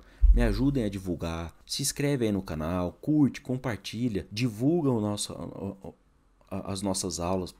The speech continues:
Posta lá o link do, do, do YouTube no, no grupo da faculdade. Posta lá o, o, o nosso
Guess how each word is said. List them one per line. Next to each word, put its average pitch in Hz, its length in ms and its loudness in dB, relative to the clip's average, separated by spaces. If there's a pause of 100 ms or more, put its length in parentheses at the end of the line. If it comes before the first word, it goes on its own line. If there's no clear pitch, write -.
(140)
Posta 143 320 -2
lá 127 160 -2
o 117 60 0
link 107 340 -2
do, 92 160 -2
do, 87 140 -4
do 92 200 -6
YouTube 95 460 -2
no, 87 420 -6 (380)
no 98 100 -6
grupo 92 240 -2
da 90 120 -6
faculdade. 82 800 -6 (500)
Posta 135 320 0
lá 107 240 2
o, 90 240 -2
o, 95 300 -8
o - 20 -6
nosso 92 560 -2